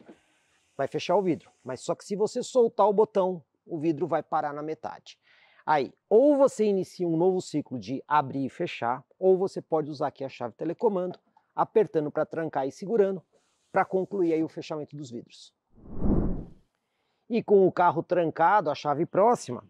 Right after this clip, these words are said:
você apertou aqui o botão, ele vai fazer a abertura. Mesmo que você aperte o botão e segure, ele não vai fazer a abertura dos vidros,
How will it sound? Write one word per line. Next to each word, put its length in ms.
você 260
apertou 440
aqui 240
o 80
botão, 560
ele 160
vai 160
fazer 240
a 20
abertura. 500
Mesmo 340
que 80
você 280
aperte 500
o 20
botão 380
e 60
segure, 600
ele 220
não 460
vai 120
fazer 280
a 20
abertura 340
dos 200
vidros, 420